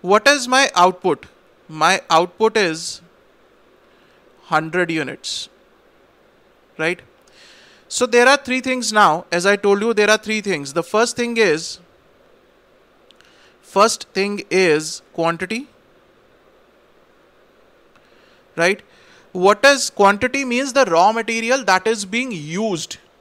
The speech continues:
right? Quantity means the raw material that is being consumed. What is the actual raw material consumed for hundred units? Five hundred units, right?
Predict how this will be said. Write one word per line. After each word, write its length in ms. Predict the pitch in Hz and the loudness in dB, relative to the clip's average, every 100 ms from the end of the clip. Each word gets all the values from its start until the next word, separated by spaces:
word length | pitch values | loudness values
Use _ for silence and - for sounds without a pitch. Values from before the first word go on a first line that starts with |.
| _ _ - | _ _ -2
right? 280 | 170 180 | -2 -2
Quantity 540 | - 175 180 214 233 233 | 0 -2 0 -4 -4 -4
means 360 | 226 196 196 | -2 -2 -2
the 140 | 190 190 | -2 0
raw 280 | 165 185 220 | 4 4 4
material 580 | 214 214 202 170 185 | 0 -4 -2 0 0
that 220 | 214 180 196 | 2 0 0
is 160 | 190 | -8
being 200 | 180 233 | -8 -10
consumed. 680 | 226 214 190 185 262 190 127 _ _ - - _ | -6 -6 -6 -6 -4 -4 -8 _ _ -20 -20 _
What 200 | 180 302 | 0 2
is 140 | 285 254 | 2 4
the 180 | 269 | 2
actual 340 | 196 202 269 269 | 2 -2 -2 2
raw 200 | 208 214 | 6 6
material 420 | 233 240 240 247 | 4 -2 0 0
consumed 600 | 233 208 196 220 208 214 | 0 -2 -2 -2 -2 -6
for 260 | - 226 254 | 2 4 4
hundred 540 | - 180 196 196 233 | 2 0 2 4 4
units? 480 | 214 170 143 - - _ _ _ _ _ _ _ | 4 2 0 -4 -10 _ _ _ _ _ _ _
Five 440 | - - 185 202 | -10 2 2 4
hundred 300 | 220 220 226 | 0 0 0
units, 500 | 226 226 277 - - _ _ _ _ _ _ _ _ _ _ - | 0 -2 -4 -8 -14 _ _ _ _ _ _ _ _ _ _ -4
right? 260 | 175 220 | -2 -2